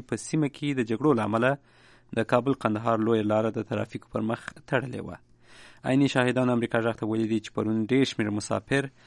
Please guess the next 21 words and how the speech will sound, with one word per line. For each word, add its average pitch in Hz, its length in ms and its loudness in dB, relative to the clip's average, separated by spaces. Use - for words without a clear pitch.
په 123 180 4
دغو 143 220 4
سیمو 120 240 0
کې 120 160 -4
د 117 80 0
جګړو 110 300 -2
له 107 120 0
امله 120 460 -2
بند 113 280 2
پاته 107 380 -4
وو. 95 100 -8
د 135 160 4
غزني 139 240 4
د 127 100 4
والي 123 240 2
معاون 110 420 0
محمد 120 400 0
علي 123 320 0
احمدي 117 300 -2
پرون 113 260 -4
وویل 117 260 -2